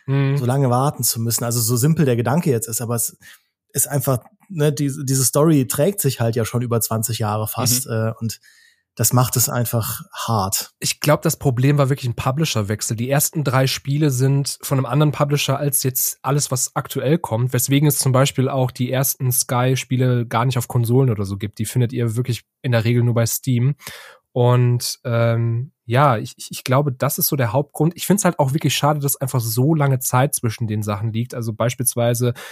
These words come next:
Speaker 1: äh, die, die neue Calvart-Story, die hat schon zwei Teile.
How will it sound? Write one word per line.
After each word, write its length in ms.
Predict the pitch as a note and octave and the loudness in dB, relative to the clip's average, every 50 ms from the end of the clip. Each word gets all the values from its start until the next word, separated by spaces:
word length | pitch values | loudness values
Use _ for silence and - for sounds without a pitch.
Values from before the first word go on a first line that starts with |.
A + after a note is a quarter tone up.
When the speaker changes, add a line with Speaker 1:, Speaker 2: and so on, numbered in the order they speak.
| - - - _ _ | -18 -20 -20 _ _
Speaker 1:
äh, 380 | - B2+ B2 B2 A#2+ A#2+ A#2+ C3 _ _ _ _ - - | 0 2 4 4 4 2 2 -2 _ _ _ _ -4 0
die, 220 | C3 B2+ A#2+ A#2+ | 2 2 2 2
die 220 | A2+ A#2 A2+ A2 A2+ | 0 0 -2 -2 0
neue 300 | A2 A2+ B2+ D3+ C#3 B2+ | 2 4 4 4 4 2
Calvart-Story, 1300 | - B2 A#2 A2+ G#2 - A#2 B2 C#3 D3 D#3 - _ - - - - - A#2 G#2+ G#2 G#2+ G2+ G2+ G2 F#2+ _ _ _ _ _ _ _ - | 2 2 2 2 2 2 2 2 2 2 0 -2 _ -12 -10 -8 -4 -2 0 0 0 0 0 -2 -4 -6 _ _ _ _ _ _ _ -4
die 140 | A#2 G#2+ | -2 -2
hat 160 | - - - - | -2 -2 -2 -2
schon 160 | - B2+ B2 | 0 0 0
zwei 280 | - - B2 B2+ C#3 | 0 0 2 2 2
Teile. 600 | C#3+ - - A#2+ B2 C#3+ D3+ B2+ G#2 G2 G2 G#2 | 2 0 0 0 2 2 0 0 -2 -4 -6 -8